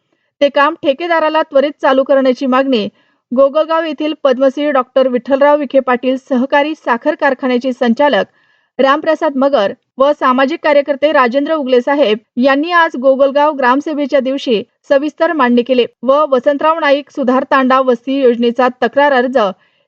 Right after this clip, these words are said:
एकुरके मेजर सातव यांच्या नावाने व आरो प्लांट देखभाल दुरुस्ती या कामासंदर्भात तक्रार अर्ज सोनगाव येथील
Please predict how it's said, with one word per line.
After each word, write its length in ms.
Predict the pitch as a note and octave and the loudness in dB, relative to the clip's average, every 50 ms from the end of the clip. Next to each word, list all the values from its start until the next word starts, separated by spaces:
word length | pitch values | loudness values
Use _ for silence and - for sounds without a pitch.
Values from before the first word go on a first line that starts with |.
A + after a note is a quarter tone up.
| _ | _
एकुरके 480 | - C4 D4 - E4 E4 - - F4 F4+ | 0 0 0 0 -4 -6 -6 -6 -6 -4
मेजर 320 | E4+ D4 C4 A#3 C4 C4 | -2 0 0 2 0 0
सातव 480 | C#4 - - C4 C4+ - C#4 A3+ G#3 B3 B3+ _ - | 0 -2 -2 -2 -2 0 0 0 0 -2 -6 _ -4
यांच्या 380 | B3 C4 C4 C4+ C4 - D#4+ D#4+ | -2 0 0 0 0 0 0 2
नावाने 500 | D4 B3+ A#3+ B3 C#4 C#4+ B3+ G#3 F#3 - - _ _ _ _ _ - | 2 2 2 2 0 0 0 -2 -4 -6 -8 _ _ _ _ _ -4
व 100 | A3+ A#3 C#4 D4+ D#4 - | -2 0 0 0 0 0
आरो 240 | - B3 B3+ C#4 D#4+ | 0 0 2 2 0
प्लांट 280 | D#4 - D#4+ D4 D4 C#4+ | -2 -2 -2 -2 -2 0
देखभाल 440 | B3+ B3+ C4 A#3+ A#3+ B3 C4+ C#4+ D4 | 0 -2 0 0 0 0 0 0 0
दुरुस्ती 480 | B3+ C4 C4 C#4+ C4 - C#4+ A3 F3+ - _ _ _ _ _ - | 0 0 0 -2 -2 -4 -2 -2 -4 -4 _ _ _ _ _ 0
या 220 | A#3+ C#4 C#4+ D#4+ | 0 2 2 0
कामासंदर्भात 880 | D4+ - D4+ C4+ C4 D4 E4 E4 - E4+ E4+ D#4+ D#4 D#4 C#4+ D#4 D#4+ D#4 - C#4 | 0 0 0 0 0 0 -2 -4 -4 -6 -2 0 0 0 0 0 -2 -2 -2 -4
तक्रार 320 | B3 - C#4 C#4 C#4 C4 | -2 0 0 2 2 2
अर्ज 260 | B3 A#3+ C4 B3+ C#4 A#3 F#3 F#3 - _ _ _ _ _ | 2 2 0 0 0 0 -2 -2 -6 _ _ _ _ _
सोनगाव 460 | _ - D4+ D4 D4 D4 D4+ E4 F4 F4+ | _ 0 2 2 2 2 0 -2 -2 -4
येथील 280 | E4+ - - E4 E4 | -6 -6 -6 -6 -6